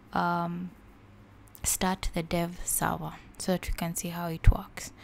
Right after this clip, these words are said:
So to start the dev server, we just need to re-, enter, uh, let's navigate to our application,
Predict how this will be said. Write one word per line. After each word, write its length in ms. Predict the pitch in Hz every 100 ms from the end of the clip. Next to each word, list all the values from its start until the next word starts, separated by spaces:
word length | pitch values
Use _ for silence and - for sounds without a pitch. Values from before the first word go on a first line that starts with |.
| - - - -
So 120 | 202
to 160 | 196
start 300 | 190 202 233
the 80 | 254
dev 280 | 240 208 196
server, 400 | - 185 180 180
we 120 | 175
just 360 | 170 185 190 -
need 140 | 190 -
to 180 | 180 175
re-, 280 | 180 175 - -
enter, 460 | 180 - 214 175 - - - -
uh, 160 | 175 175
let's 240 | 180 - -
navigate 520 | 185 185 - 175 -
to 120 | 180
our 100 | 170
application, 840 | - 202 208 - 175 - 180 208